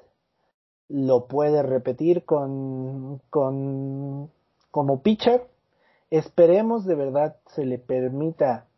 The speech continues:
más bien las lesiones lo permitan seguir pitcheando, porque se-, recordemos que la, la temporada pasada lamentablemente terminó teniendo una lesión y tuvo que dejar de pitchar, tuvo que mantenerse como designado, pero de verdad que es un placer verlo jugar,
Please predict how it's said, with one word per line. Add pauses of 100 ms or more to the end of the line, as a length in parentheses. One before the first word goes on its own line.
(400)
más
bien
las
lesiones
lo
permitan
seguir
pitcheando,
porque
se-,
recordemos
que
la, (680)
la
temporada
pasada
lamentablemente
terminó
teniendo
una
lesión
y
tuvo
que
dejar
de
pitchar,
tuvo
que
mantenerse
como
designado, (800)
pero (200)
de
verdad
que
es
un
placer
verlo
jugar,